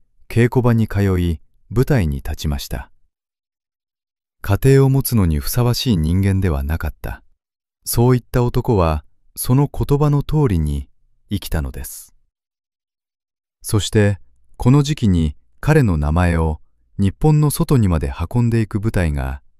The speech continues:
生まれます。彼の代表作の話をしておかなければなりません。王女メディア、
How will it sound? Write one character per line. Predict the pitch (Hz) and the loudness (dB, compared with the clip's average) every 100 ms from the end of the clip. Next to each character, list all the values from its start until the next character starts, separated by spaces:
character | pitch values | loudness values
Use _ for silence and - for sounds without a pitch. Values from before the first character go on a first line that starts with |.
| _ | _
生 | - | -4
ま | 80 | -2
れ | 69 | -2
ま | 67 - | -6 -10
す。 | - - _ _ _ _ _ _ _ _ _ _ _ _ _ _ _ - | -14 -20 _ _ _ _ _ _ _ _ _ _ _ _ _ _ _ 0
彼 | 170 147 | 4 4
の | 92 | 2
代 | - 131 131 | 2 0 0
表 | 165 151 | -2 -2
作 | 117 92 | -2 -2
の | 78 | -2
話 | 87 87 - 82 | -2 -4 -2 -2
を | 69 69 _ _ | -2 -6 _ _
し | - - | -10 0
て | 131 | 2
お | 131 | 2
か | 131 | 0
な | 127 | 0
け | 98 | -2
れ | 80 | -2
ば | 69 | -4
な | 69 | -4
り | 73 | -4
ま | 73 | -4
せ | 78 | -6
ん。 | 67 _ _ _ _ _ _ _ _ _ _ _ - | -10 _ _ _ _ _ _ _ _ _ _ _ -2
王 | 104 131 | 2 4
女 | 120 120 | 4 2
メ | 113 | 2
デ | 95 | 0
ィ | 73 | -4
ア、 | 65 | -6